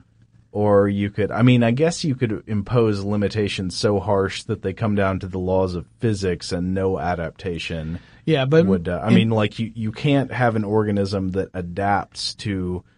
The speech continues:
Speaker 1: five thousand degrees Fahrenheit.
Speaker 2: In, in,
Speaker 1: But
Speaker 2: in most of those cases, it requires, uh,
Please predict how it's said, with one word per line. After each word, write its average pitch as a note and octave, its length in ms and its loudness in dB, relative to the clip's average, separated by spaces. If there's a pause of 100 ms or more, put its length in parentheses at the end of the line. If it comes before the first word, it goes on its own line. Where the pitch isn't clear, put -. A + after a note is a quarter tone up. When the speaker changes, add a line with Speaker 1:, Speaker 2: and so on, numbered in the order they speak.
(240)
Speaker 1:
five F#2+ 300 2
thousand F#2+ 380 0
degrees F2 360 -4
Fahrenheit. D2+ 680 -4
Speaker 2:
In, F3+ 160 -6 (160)
in, F3 140 2
Speaker 1:
But G#2+ 340 4
Speaker 2:
in F#3+ 120 6
most G#3+ 240 6
of F3 40 0
those F3 200 6
cases, C#3+ 460 2
it D3 100 -2
requires, C3+ 720 0
uh, B2 260 -2